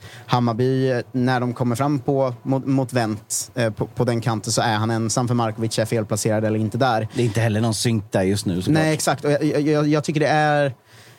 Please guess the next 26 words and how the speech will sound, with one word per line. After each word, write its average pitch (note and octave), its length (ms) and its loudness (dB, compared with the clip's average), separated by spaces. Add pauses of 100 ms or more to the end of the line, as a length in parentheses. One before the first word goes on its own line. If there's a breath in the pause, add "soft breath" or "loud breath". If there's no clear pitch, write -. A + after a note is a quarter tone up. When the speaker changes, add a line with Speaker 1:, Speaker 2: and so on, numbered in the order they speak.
(160 loud breath)
Speaker 1:
det D3+ 100 4
syns E3+ 380 2
att C3+ 60 -2
det D#3+ 60 -2
saknas D3+ 420 0
lite, D3+ 320 2
men C#3+ 220 0
absolut D3 460 0
så E3+ 80 0
finns D3+ 140 0
det C#3 80 -2
kvalitet C3 360 0
där. C3+ 200 2
Han C3 200 0
öste C3 300 0
in C#3+ 100 2
poäng C3+ 280 0
i B2+ 280 0
norska B2+ 460 0 (380)
andra A#2+ 260 0
ligan A#2 500 0
förra A#2 240 0
säsongen A#2+ 460 0
och, A#2+ 340 0
och B2 80 2
liksom, A#2 440 0